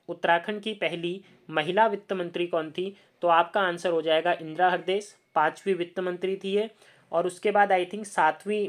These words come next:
फिर से यही बनी थी। नेक्स्ट अगर देखें भराड़ीसैंण में बजट पेश करने वाले पहले सीएम कौन थे, तो गाइज आपको पता ही है गैरसैंण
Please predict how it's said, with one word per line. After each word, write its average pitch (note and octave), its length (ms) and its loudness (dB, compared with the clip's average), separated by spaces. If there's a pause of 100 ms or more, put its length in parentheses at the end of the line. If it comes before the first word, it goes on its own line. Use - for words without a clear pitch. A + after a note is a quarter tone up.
(120)
फिर F#3 180 -2
से F#3+ 160 0
यही F3 260 0
बनी C#3+ 220 -6
थी। C3+ 200 -18 (1300)
नेक्स्ट G3+ 320 0
अगर G3 180 4
देखें F3+ 320 -2 (420)
भराड़ीसैंण F3 800 2
में E3 240 -6 (280)
बजट D#3+ 380 2
पेश F#3+ 300 0
करने F3 340 0
वाले E3 280 4
पहले F3 340 -2
सीएम F#3 380 -2
कौन D3 300 -2
थे, C3 100 -14 (220)
तो F3+ 100 -2
गाइज F#3+ 260 4
आपको F3+ 240 2
पता F3+ 220 -2
ही F#3+ 120 -2
है F#3 180 -4
गैरसैंण D#3+ 500 0